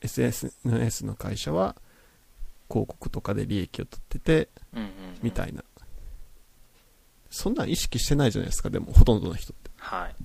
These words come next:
Speaker 1: なんかそういうのを、あ、こういうのこそこう学校で教えるべきちゃうかと思って。ね。
Speaker 2: なるほど。
Speaker 1: うん。
Speaker 2: 何の授業で教えたらいいんだろう。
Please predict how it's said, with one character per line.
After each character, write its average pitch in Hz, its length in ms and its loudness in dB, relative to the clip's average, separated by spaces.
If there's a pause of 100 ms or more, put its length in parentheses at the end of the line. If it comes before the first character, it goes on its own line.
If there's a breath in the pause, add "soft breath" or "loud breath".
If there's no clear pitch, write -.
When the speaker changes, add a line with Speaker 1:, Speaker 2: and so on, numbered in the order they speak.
(1300)
Speaker 1:
な 139 60 -6
ん - 40 -10
か - 120 -6
そ 156 180 4
う 165 60 6
い 175 100 4
う 147 100 6
の 110 140 4
を、 117 440 4 (1120 soft breath)
あ、 - 180 -10
こ - 140 2
う - 20 6
い - 20 4
う 226 40 4
の 202 100 4
こ 110 100 2
そ 110 140 4
こ - 120 -4
う 69 40 -2
学 82 240 4
校 107 160 8
で 101 80 6
教 104 240 4
え 98 40 4
る 104 80 4
べ 98 120 0
き - 80 -6
ち - 120 0
ゃ 104 40 4
う 95 80 0
か 127 240 6
と - 100 6
思 82 120 2
っ - 20 -18
て。 - 240 2 (960 loud breath)
ね。 - 200 -8 (520)
Speaker 2:
な 92 100 -6
る 90 60 -8
ほ 87 120 -14
ど。 - 160 -14 (680)
Speaker 1:
う - 20 -8
ん。 98 320 -8 (240)
Speaker 2:
何 110 180 0
の 92 80 -8
授 85 240 -12
業 80 100 -14
で 80 80 -16
教 - 60 -16 (120)
え 82 80 -16
た - 100 -18
ら - 80 -18
い - 40 -18
い - 40 -20
ん - 20 -20
だ - 80 -20
ろ - 80 -20
う。 - 20 -20